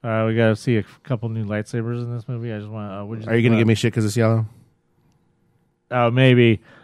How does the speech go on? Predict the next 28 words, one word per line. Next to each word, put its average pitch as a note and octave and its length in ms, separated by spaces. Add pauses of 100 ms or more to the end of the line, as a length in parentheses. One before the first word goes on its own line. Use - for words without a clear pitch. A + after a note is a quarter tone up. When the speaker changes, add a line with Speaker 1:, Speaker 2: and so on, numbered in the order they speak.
Speaker 1:
Uh, A#2 520
Speaker 2:
Or A#2+ 80
that A#2+ 80
Speaker 1:
what, A#2+ 80
Speaker 2:
it - 40
looks A2+ 140
like A2 80
her G#2 80
staff? G#2+ 340
Speaker 1:
what D3 300
did D3+ 100
you D#3 160
think D3 280
about? B2+ 400 (120)
<laughs> - 120
I'm F3 560
gonna, B2+ 340
I B2 160
called C3+ 360
that A#2+ 180
shit A2 220
a G2 60
long A2+ 280
time G#2 200
ago. G2 280
I'm G#2 120
gonna G#2+ 160
say, A2 320